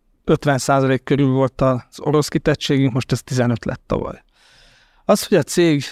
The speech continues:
árbevétele változatlan, az egy kicsit csalóka, mert évközben kikerült belőle az alacsony marginú nagyker tevékenység, tehát hogyha a gyártást nézzük, és most már egyre inkább így vagyunk ezzel mindannyian, hogy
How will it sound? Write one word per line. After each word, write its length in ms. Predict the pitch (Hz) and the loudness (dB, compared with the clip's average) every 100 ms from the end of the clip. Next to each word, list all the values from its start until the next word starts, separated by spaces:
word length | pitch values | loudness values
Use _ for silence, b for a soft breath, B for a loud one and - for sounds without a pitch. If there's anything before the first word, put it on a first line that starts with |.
| - | -12
árbevétele 720 | 170 160 156 151 143 - 135 | -6 0 2 2 2 2 0
változatlan, 680 | 139 160 - 147 135 151 156 | 2 2 2 0 0 2 2
az 120 | 139 | 0
egy 80 | 131 | -2
kicsit 260 | 165 147 | -2 -4
csalóka, 600 | - 156 151 135 - 143 | -2 2 2 2 0 0
mert 400 | 143 135 131 _ | 2 0 -2 _
évközben 640 | - 151 139 - 143 127 123 | -4 -2 0 0 -2 -2 -4
kikerült 640 | 165 143 _ - 135 127 | -4 -4 _ 0 2 2
belőle 640 | 127 135 131 127 131 131 147 | 2 2 4 2 2 0 -4
az 420 | - 131 123 120 | -4 0 0 0
alacsony 580 | 139 135 117 135 127 120 - - | 0 0 0 0 0 -2 -6 -2
marginú 680 | 143 139 127 131 131 131 127 b b b b | 2 2 2 2 2 0 -2 b b b b
nagyker 460 | - 143 131 - 131 | 0 0 2 2 0
tevékenység, 840 | - 143 147 135 151 139 - 147 143 | 2 0 0 0 0 -2 0 0 2
tehát 220 | 139 131 | 0 0
hogyha 200 | 135 131 | -2 0
a 40 | |
gyártást 560 | 123 151 165 - 131 - | 2 2 2 0 -2 0
nézzük, 380 | 143 139 131 127 | 0 0 -2 -2
és 180 | 123 | -2
most 200 | - 123 | -2 -4
már 220 | - 135 123 b b b b | 0 0 -2 b b b b
egyre 540 | - 147 139 127 107 - | -2 2 2 0 -2 -4
inkább 680 | 147 143 - 131 123 117 | 0 2 2 0 -2 -6
így 280 | - 147 135 | -4 -2 2
vagyunk 360 | 135 127 127 123 | 2 2 2 2
ezzel 320 | 131 123 127 | 2 2 2
mindannyian, 640 | 127 135 123 123 123 127 | 4 4 4 2 2 0
hogy 260 | 123 127 117 | 0 0 -2